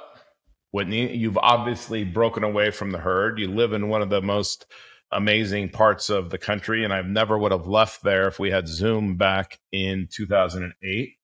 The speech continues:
But that's a whole nother story. What's the best advice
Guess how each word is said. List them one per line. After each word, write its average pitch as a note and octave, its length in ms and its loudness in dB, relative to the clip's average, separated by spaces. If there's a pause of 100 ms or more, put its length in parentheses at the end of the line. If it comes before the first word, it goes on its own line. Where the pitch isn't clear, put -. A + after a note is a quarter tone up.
(420)
But A#2 340 6
that's A2+ 220 0
a A2 40 2
whole G#2+ 160 2
nother G2 280 0
story. G#2+ 500 0 (380)
What's C#3 360 2
the F3 140 0
best C3 440 0
advice A2 840 0